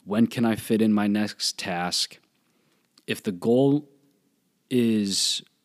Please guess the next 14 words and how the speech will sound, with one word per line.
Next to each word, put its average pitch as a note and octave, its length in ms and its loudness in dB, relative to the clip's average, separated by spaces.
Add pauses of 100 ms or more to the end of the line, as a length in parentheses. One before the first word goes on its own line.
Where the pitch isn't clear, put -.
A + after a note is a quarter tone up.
(160)
worth A2 460 -2
it B2+ 300 -2
enough G2+ 320 -4
for - 160 -6
you, D3+ 320 2 (1300)
then A#2+ 160 2
you'll C3 140 4
figure F#2+ 360 -4
out E2+ 80 -6
a E2 60 -8
way E2 140 -8
to D#2+ 80 -10
do D#2+ 240 -8
it. - 160 -10